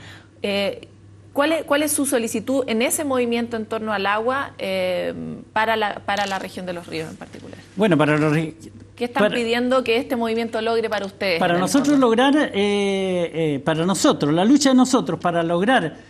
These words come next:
Speaker 2: eh, un avance sobre el, el... El problema del agua, eh, va primero en que nosotros debemos de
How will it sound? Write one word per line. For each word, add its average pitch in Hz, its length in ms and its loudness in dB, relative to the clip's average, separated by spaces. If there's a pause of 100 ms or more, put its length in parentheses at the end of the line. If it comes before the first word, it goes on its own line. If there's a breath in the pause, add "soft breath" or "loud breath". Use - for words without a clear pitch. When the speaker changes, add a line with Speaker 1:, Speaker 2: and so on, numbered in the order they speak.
(160 loud breath)
Speaker 2:
eh, 185 220 -2
un 208 220 4
avance 262 480 4
sobre 220 680 2
el, 165 640 0 (240)
el... 131 600 -4 (260)
El 147 120 -4
problema 208 420 2
del 190 140 0
agua, 269 440 2
eh, 175 440 -2
va 208 140 0
primero 208 500 -2
en 180 200 -2
que 180 160 -2
nosotros 185 440 -4
debemos 190 360 -2
de 175 140 -2